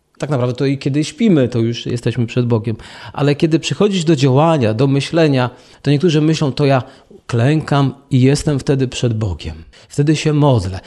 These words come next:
wchodzę w Bożą obecność. Takie chrześcijanie mają przeróżne zwroty i wiele innych. Ale tak naprawdę, powiedzmy sobie szczerze, kiedy tylko rano otwierasz oczy, już jesteś przed Bogiem. I to wszystko, co ty świadomie pomyślisz,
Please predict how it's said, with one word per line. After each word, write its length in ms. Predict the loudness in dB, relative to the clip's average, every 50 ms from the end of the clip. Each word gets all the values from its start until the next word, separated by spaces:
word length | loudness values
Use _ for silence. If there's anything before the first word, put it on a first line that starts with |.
| -16 -10
wchodzę 320 | -2 0 0 2 2 0
w 60 | 0
Bożą 340 | 0 0 0 0 0 -2 -2
obecność. 520 | -2 -2 0 0 0 0 0 -2 -6 -8 -8
Takie 200 | -8 -8 -8 -8
chrześcijanie 440 | -8 -8 -6 -4 -4 -2 -2 -2
mają 200 | -2 -2 -4 -4
przeróżne 360 | -4 -4 -4 -4 -2 -2 -2 -4
zwroty 460 | -4 -4 -4 -4 -4 -6 -10 -14 -16 -16 -18 -20 -20 -12 -8
i 80 | -4 0
wiele 220 | 2 2 2 0
innych. 420 | 0 0 0 0 -2 -4 -8 -12 -20 -20 -20 -8 -2
Ale 140 | 0 0 0
tak 180 | 0 0 0
naprawdę, 560 | 0 -2 -2 0 0 0 0 0 2 0 0 0
powiedzmy 340 | 2 0 0 2 0 0
sobie 260 | 0 0 0 0 -2 -4
szczerze, 360 | -2 -2 0 0 0 -2 -2
kiedy 240 | -2 0 0 0 0
tylko 460 | 2 2 0 0 0 0 0 2 2
rano 280 | 4 4 2 2 2
otwierasz 540 | 0 0 0 0 0 2 2 0 0 -4 -4 -2
oczy, 400 | -2 -2 0 0 0 0 0 0 -4 -10 -20 -20 -16 -8 -2
już 420 | 0 2 4 4 4 2 0 0
jesteś 380 | 2 2 2 2 2 0 -2 -2
przed 200 | -2 -2 -2 0
Bogiem. 340 | 2 0 0 0 -2 -6 -10 -12 -16 -20 -10 -6
I 100 | -4 -2
to 100 | -2 -2
wszystko, 380 | -2 -2 -4 -4 -2 -2 -4
co 140 | -2 -2 -6
ty 340 | -6 -2 0 2 2 2 2
świadomie 460 | 0 -2 -2 0 0 0 0 0 -2
pomyślisz, 640 | -6 -6 -4 -2 2 2 2 2 0 -2 -2 -2 -4